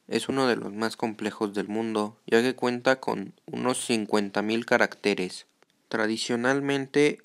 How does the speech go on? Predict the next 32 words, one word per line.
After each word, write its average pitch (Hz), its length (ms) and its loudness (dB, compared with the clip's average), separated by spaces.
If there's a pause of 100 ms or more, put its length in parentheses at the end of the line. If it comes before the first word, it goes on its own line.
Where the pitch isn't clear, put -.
(160)
se - 160 -4
escribía 110 500 -2
en 120 80 0
columnas 110 540 0
verticales 104 720 -2
que 107 120 -2
se 104 120 -2
acomodaban 95 680 -4
de 98 120 0
derecha 95 400 -2
a - 20 2
izquierda, 107 600 -2 (260)
pero 104 220 2
en 104 100 -2
la 107 60 0
actualidad 110 580 0
se - 160 -12
escribe 117 340 -2
de 113 120 -2
manera 107 400 0
horizontal 110 760 -2
de 104 80 0
izquierda 107 580 2
a 104 120 -2
derecha. 92 560 -6 (800)
La 117 220 0
frase 135 680 0
en 107 160 -8
chino 127 540 -2
se - 180 -2
pronuncia 101 800 -2 (400)
Wai 123 420 4